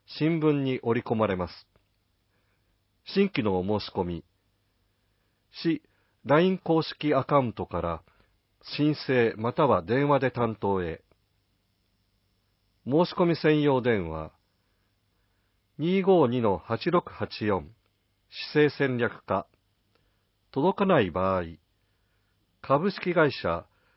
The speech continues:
神奈川新聞総合サービス、フリーダイヤル零一二零一一一四二九無料。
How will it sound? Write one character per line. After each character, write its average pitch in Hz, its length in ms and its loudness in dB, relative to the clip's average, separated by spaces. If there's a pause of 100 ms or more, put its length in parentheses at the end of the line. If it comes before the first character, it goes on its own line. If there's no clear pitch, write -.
(320)
神 143 160 -4
奈 180 100 2
川 185 220 4
新 147 360 -2
聞 85 240 -8
総 156 280 2
合 151 220 4
サ 127 240 0
ー - 20 -4
ビ - 100 -8
ス、 - 340 -14 (1300)
フ - 160 -8
リ 180 200 0
ー 156 40 -4
ダ 185 140 6
イ 143 80 0
ヤ 98 100 2
ル 80 220 -8 (260)
零 165 320 4
一 143 180 -8
二 117 300 -2
零 92 340 -2 (380)
一 190 400 -4
一 104 300 -4
一 92 400 -10 (200)
四 175 300 0
二 156 280 0
九 85 400 -6 (160)
無 104 140 -4
料。 101 480 0